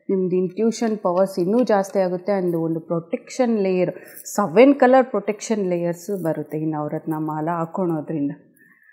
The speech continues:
ಆ, and ನೆಕ್ಸ್ಟ್ ಬಂದ್ಬಿಟ್ಟು ನಿಮಗೆ ಜುವೆಲ್ಸ್ ಅಂದರೆ ಈ ರಿಂಗ್ಸ್ ತೋರಿಸ್ತೀನಿ. So, ನೋಡಿ ಎಷ್ಟೊಂದು ಕಲರ್ಸ್ ಇದೆ ಅಲ್ಲ ಇದರಲ್ಲಿ. So, mainly ಈ ಗ್ರೀನ್ ಬಂದ್ಬಿಟ್ಟು ನಿಮ್ಮ, ಯಾರೆಲ್ಲ ಇನ್ನು ಬಿಸಿನೆಸ್ ಮಾಡ್ಬೇಕಂತ ಅಂದ್ಕೊಂಡಿದ್ದೀರಲ್ವ,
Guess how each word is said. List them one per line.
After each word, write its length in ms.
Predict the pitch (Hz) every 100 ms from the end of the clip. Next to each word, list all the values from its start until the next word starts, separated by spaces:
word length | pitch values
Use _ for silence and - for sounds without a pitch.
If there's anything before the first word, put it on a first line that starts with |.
| _ _ _ 196
ಆ, 40 | 175 170 170 165 170 - - _ -
and 120 | 202
ನೆಕ್ಸ್ಟ್ 320 | 202 226 -
ಬಂದ್ಬಿಟ್ಟು 480 | 226 226 196 190 330 349 -
ನಿಮಗೆ 420 | 220 233 294 180 180 - -
ಜುವೆಲ್ಸ್ 400 | 170 247 254 240
ಅಂದರೆ 380 | 208 185 285 -
ಈ 40 |
ರಿಂಗ್ಸ್ 520 | 202 254 302 294 - -
ತೋರಿಸ್ತೀನಿ. 500 | 165 160 - 151 170 - - - -
So, 240 | 220 -
ನೋಡಿ 280 | 208 208 202
ಎಷ್ಟೊಂದು 720 | 196 - - 262 277 294 285
ಕಲರ್ಸ್ 480 | 285 233 190 196 -
ಇದೆ 120 | 165
ಅಲ್ಲ 200 | 160 147
ಇದರಲ್ಲಿ. 640 | 151 151 151 147 160 - _ _ _ _ _ _ _ -
So, 60 | 180 175 180 180
mainly 260 | 233 269 262
ಈ 100 | 226
ಗ್ರೀನ್ 440 | 170 202 262 269
ಬಂದ್ಬಿಟ್ಟು 340 | 220 196 208 208
ನಿಮ್ಮ, 380 | 185 165 160 147 139 139 156
ಯಾರೆಲ್ಲ 320 | 160 160 196 233
ಇನ್ನು 240 | 247 226
ಬಿಸಿನೆಸ್ 540 | 170 180 185 247 254
ಮಾಡ್ಬೇಕಂತ 760 | 247 202 196 196 208 202 196 196
ಅಂದ್ಕೊಂಡಿದ್ದೀರಲ್ವ, 960 | 185 180 180 226 196 175 170 165 160